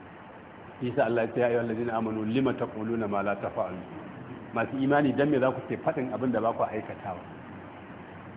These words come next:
Ai kamata ya, in dai abu yana zuciyarka ka faɗa, to, a gaishe a aikace. "Kabura maqatan inda Allahi an taqulu ma la taf'alun." Zunubi ne babba, abin zargi ne a wajen Allah mai girma, ku ringa faɗin abin da ba ku aikatawa.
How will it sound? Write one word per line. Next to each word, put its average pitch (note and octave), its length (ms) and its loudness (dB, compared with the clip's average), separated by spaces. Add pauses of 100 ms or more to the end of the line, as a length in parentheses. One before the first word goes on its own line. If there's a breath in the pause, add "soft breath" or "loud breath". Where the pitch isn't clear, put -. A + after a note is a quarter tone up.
(380)
Ai C#3+ 100 4
kamata C3+ 400 6
ya, A#2 100 2
in D3+ 100 4
dai D#3 120 6
abu C3 180 4
yana C3+ 180 6
zuciyarka B2 380 2
ka A2 80 0
faɗa, A#2 240 4
to, A#2+ 80 2
a G#2 80 2
gaishe B2+ 180 2
a A2+ 140 2
aikace. - 340 -8 (1120)
"Kabura C3 300 6
maqatan D#3+ 540 6
inda F3 220 8
Allahi F3 480 10 (300)
an C#3+ 140 4
taqulu A#2+ 440 0
ma A2+ 140 4
la G#2+ 120 4
taf'alun." F#2+ 480 -4 (600)
Zunubi D3 360 8
ne C3+ 140 4
babba, B2+ 360 4
abin D3 260 6
zargi B2+ 320 2
ne B2+ 120 4
a A#2 140 0
wajen A#2 320 0
Allah B2 240 2
mai G#2 240 -2
girma, C3+ 380 6 (400)
ku C3 100 2
ringa D#3+ 400 10
faɗin C#3+ 440 6
abin B2 300 4
da A2+ 120 2
ba A#2 160 6
ku A#2 120 -4
aikatawa. F#2+ 600 -6